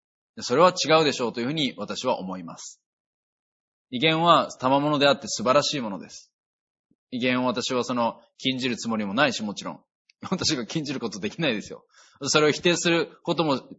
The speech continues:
できないし、しません。それは神から与えられているプレゼントで、与えられるプレゼントで、その人のその益となるものですよ。素晴らしいものですよ。でも、それが聖霊が与えられているそのサインではないんですよ。イエス・キリストを信じて、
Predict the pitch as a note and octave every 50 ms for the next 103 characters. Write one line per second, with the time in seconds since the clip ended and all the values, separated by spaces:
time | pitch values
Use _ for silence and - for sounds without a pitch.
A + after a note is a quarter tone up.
0 | _ - - A#2 G#2+ - C3+ B2+ A#2 G#2 A2+ - - - A2+ G#2 F#2+ - G2+ -
1 | F3+ - _ _ _ _ _ _ _ _ _ _ _ _ _ _ _ _ _ _
2 | _ _ _ _ _ _ _ _ _ _ _ _ _ _ _ _ _ _ _ _
3 | _ _ _ _ _ _ _ _ _ _ - - D#3 D3 C#3 D#3+ D#3 C#3+ C3 C3
4 | B2 A#2+ A2 B2+ B2+ B2+ B2 A#2+ G2+ - A#2+ A#2 - - C#3 D3 C3+ C3 C3 A2+
5 | - G#2 G2+ G2+ G2 - - A#2+ A#2 A#2+ A#2+ A#2 A2 - - D3+ D3 B2 C3 A#2
6 | G#2 G2+ G2 A#2+ D3+ C3 - - _ _ _ _ - - C3 B2+ A#2+ - - B2
7 | A2 G#2 - - A2 A2 F2+ G#2+ B2 - - - G#2+ G2 G#2+ G#2+ G#2 F#2 F2+ F#2+
8 | G#2 F#2+ G#2 - - _ - - - G2 F#2 F#2+ G2+ G2 - C3+ A2+ G2+ F#2 E2+
9 | - - - - _ _ _ _ _ _ _ _ _ _ _ _ _ _ _ _
10 | _ _ - F3 A#3+ A#3 A3+ A#3 G#3 C#3+ - - - - - - E3+ F3+ G3+ A3
11 | C4 A#3 D#3 - - - - - - F3 F3 E3+ F3 E3+ E3+ - F3+ E3+ E3 D#3+
12 | E3 E3 D#3 C#3 - C#3+ C3 - - F3+ F3+ F#3 F3 C#3 A2+ G2+ G2 G2 G#2+ B2+
13 | - C3+ - - A#2+ E3 F#3 E3 - - D3+ - - C#3+ C3 A2+ - - - G3+
14 | A3+ A3+ F3+ C3 G2+ - E3+ F3+ C3 - -